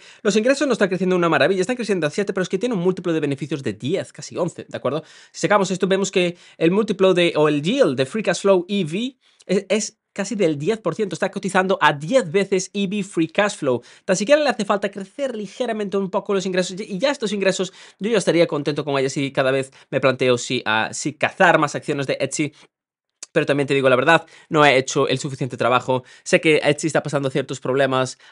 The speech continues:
a la hora de, ah, nuevos usuarios y demás, y quizás esto es lo que está poniendo un poco en, ah, en, en cuestión las acciones. Pero creo que las acciones están cayendo demasiado. Otra quizás compañía que hay, hay algunos de vosotros que me decís, "Bernardo, es que estás odiando a PayPal".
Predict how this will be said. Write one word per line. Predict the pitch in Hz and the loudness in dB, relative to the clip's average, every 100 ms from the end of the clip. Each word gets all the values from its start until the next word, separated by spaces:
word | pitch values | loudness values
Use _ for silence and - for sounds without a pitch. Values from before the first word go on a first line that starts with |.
| - | 0
a | 131 | 4
la | 127 | 4
hora | 123 | 4
de, | 120 117 | 4 4
ah, | 113 113 | 2 0
nuevos | 127 127 120 - | 0 0 -2 -4
usuarios | 131 190 226 208 208 202 | -2 6 8 8 4 0
y | |
demás, | 180 185 180 165 | 2 2 2 -2
y | |
quizás | 147 160 147 151 | -4 0 0 -2
esto | 147 | -6
es | 131 | -6
lo | 139 131 | -4 -6
que | |
está | 135 131 | -4 -2
poniendo | 131 127 113 110 - - - | -2 -2 -2 -4 -6 -20 -12
un | 120 | 0
poco | 127 120 120 117 | 4 4 4 2
en, | 117 110 110 - | 2 0 -2 -4
ah, | 104 101 - | -4 -4 -8
en, | - - - 50 _ - 120 117 - - | -10 -14 -16 -20 _ -8 -6 -6 -8 -4
en | 147 | -2
cuestión | 147 156 - 185 151 | 4 2 6 4 6
las | 120 131 | 2 -2
acciones. | - 131 - | -4 -4 -2
Pero | 147 - | -2 0
creo | 214 | 2
que | 185 | 2
las | 160 | -2
acciones | 147 170 156 - | -2 -2 0 -2
están | - 135 147 | -6 -6 -2
cayendo | 139 131 127 | -2 0 0
demasiado. | 117 - 101 82 - - - | -2 -2 -4 -6 -14 -8 0
Otra | 165 175 | 2 2
quizás | 165 170 | 4 4
compañía | 196 170 165 240 240 - | 4 2 2 2 2 2
que | 170 160 | 0 0
hay, | 92 139 - | -2 -2 -2
hay | 135 135 | -2 -2
algunos | 135 135 | -2 -4
de | 131 | -6
vosotros | 127 127 | -8 -8
que | 127 | -6
me | |
decís, | 123 113 | -6 -4
"Bernardo, | - 170 196 | 0 2 2
es | 175 | -2
que | - | -6
estás | 180 185 | -6 -4
odiando | 180 185 175 | 0 0 0
a | 160 | -2
PayPal". | 190 185 151 | -2 -2 -4